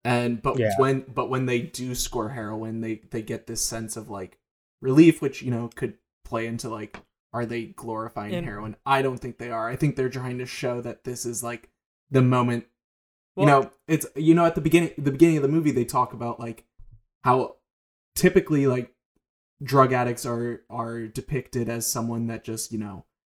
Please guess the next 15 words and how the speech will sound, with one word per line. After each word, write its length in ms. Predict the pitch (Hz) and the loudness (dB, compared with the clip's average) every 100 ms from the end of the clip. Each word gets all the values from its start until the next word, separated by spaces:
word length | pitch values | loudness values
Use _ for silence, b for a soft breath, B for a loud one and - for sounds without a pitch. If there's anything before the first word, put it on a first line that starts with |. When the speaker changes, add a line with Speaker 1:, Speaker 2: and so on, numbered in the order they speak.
| _ _ - | _ _ 2
Speaker 1:
they 120 | 120 | 2
do 280 | 117 139 139 | 6 6 8
it 200 | 131 127 | 6 4
and 100 | 117 | -4
they 40 | |
hate 420 | 110 - 139 127 123 | -6 -10 -6 -2 -2
it 280 | 120 120 | 0 -2
and 120 | - 110 | -4 -10
it's 120 | - | -10
horrible 600 | - 123 123 113 117 113 | -4 0 2 0 -2 -2
and 120 | 113 | 0
nothing 320 | 120 131 127 | 0 0 -2
good 180 | 113 110 | -4 -6
comes 240 | - 117 - | -6 -8 -6
from 180 | 151 | -2